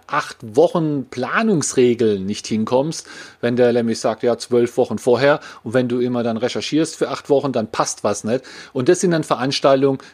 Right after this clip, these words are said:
die musst du einfach dann auch langfristiger planen. Ja, da musst du dir die auf Wiedervorlage legen, wann sind die nächstes Jahr wieder, um die in deinen Kalender einzutragen,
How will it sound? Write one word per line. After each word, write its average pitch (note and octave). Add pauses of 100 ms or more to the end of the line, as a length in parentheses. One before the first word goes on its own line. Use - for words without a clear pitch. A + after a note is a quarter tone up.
(120)
die D#3
musst D3
du B2
einfach A#2
dann A2+
auch G#2+
langfristiger A2
planen. E2+
Ja, A#2
da C#3+
musst C#3
du C#3
dir A#2 (340)
die C3+
auf G#2
Wiedervorlage D3
legen, C3
wann A#2+
sind B2
die A2+
nächstes A#2+
Jahr F#2
wieder, C3+ (240)
um D3
die C#3
in B2+
deinen A#2+
Kalender G#2
einzutragen, G#2